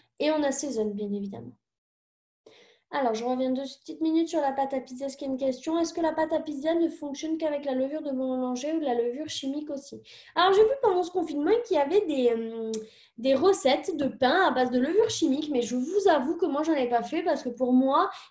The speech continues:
effectivement, normalement, c'est qu'avec de la levure de boulanger. Donc, je n'ai pas fait. Apparemment, ça faisait des jolis pains avec la levure chimique. Mais, euh, normalement, oui, non. C'est vraiment la levure de, de boulanger. Le jour J, euh,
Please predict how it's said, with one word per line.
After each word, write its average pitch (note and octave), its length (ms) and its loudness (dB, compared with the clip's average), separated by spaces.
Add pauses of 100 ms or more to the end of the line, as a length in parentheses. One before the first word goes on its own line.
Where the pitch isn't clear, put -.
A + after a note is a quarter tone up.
effectivement, C4 640 -2
normalement, C4+ 460 0
c'est C#4 220 -6
qu'avec D4+ 420 0
de C4+ 80 -2
la B3 160 6
levure B3 280 0
de C#4 100 -4
boulanger. A#3 400 -2
Donc, G#3+ 160 -8
je A#3 100 -2
n'ai E4 160 2
pas D#4+ 180 4
fait. C#4+ 220 -2
Apparemment, B3 720 0
ça A3+ 140 -4
faisait A3+ 180 -4
des A#3+ 160 -4
jolis D4 300 -2
pains A#3+ 160 -2
avec D#4 180 -2
la C4 100 -2
levure A#3 300 -6
chimique. C4 500 -4 (500)
Mais, B3 500 8
euh, A3 380 4
normalement, B3 480 0
oui, B3 120 0
non. G#3+ 220 -4
C'est G#3 320 2
vraiment A3 340 -2
la B3+ 140 2
levure A#3 380 -2
de, A3 300 4
de G#3+ 140 -2
boulanger. G#3+ 540 -2
Le C4+ 60 -4
jour A3 200 -6
J, B3+ 300 -2
euh, G#3 140 2